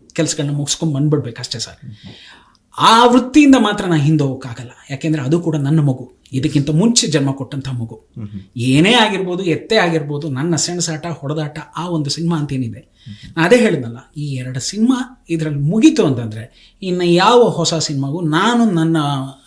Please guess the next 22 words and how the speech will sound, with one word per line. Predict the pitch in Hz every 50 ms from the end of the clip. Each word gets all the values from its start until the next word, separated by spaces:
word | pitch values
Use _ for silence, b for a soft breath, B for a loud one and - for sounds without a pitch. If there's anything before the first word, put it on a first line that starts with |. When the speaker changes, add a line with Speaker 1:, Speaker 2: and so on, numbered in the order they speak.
| _ - -
Speaker 1:
ಅದೇನು | 156 165 160 156 156
ಲೇಖನಿನ | 151 160 180 185 180 180 160 156 156
ಹಿಡಿದು | 143 131 143 139 139
ಓಂಕಾರ | 131 127 127 - - -
ಹಾಕಲ್ಲ. | - - - - _ _ _ _ B B B B B B B
Speaker 2:
ಈ | 151 123
ಮುತ್ತಪ್ಪ | 117 113 - - 180 185 190
ರೈ | 165 156 147 143
ಸಿನಿಮಾ | 143 - 131 120 131 131 127
ಮಾಡುವಾಗ | 113 110 107 113 120 120 117 110 104 98 95 101 107 - - -
ಒಂದಿಷ್ಟು | 113 131 135 139 135 - - - 139
ಗೊಂದಲಗಳು | 104 107 107 113 113 110 110 104 107 113 104 95
ಇದ್ವು. | 87 87 85 - 92 90 - - _ _ _ - -
ಆ | 135 151
ಸಿನಿಮಾ | 147 - 156 165 175
ಶುರು | 170 - - 127 139 170
ಮಾಡಿದ್ರೆ | 175 165 143 127 123 127 135
ಮುಹೂರ್ತಕ್ಕೆ | 135 120 120 131 135 135 - 123 - 104
ನಾನು | 101 101 123 143 147
ಕೂಡ | 147 135 120
ಬಂದಿದ್ದೆ, | 120 110 113 110 110 101 101 113 139 160 143
ನಿಂತೋಯ್ತು. | 139 170 170 - - 101 87 87 - - 65 - _ _ _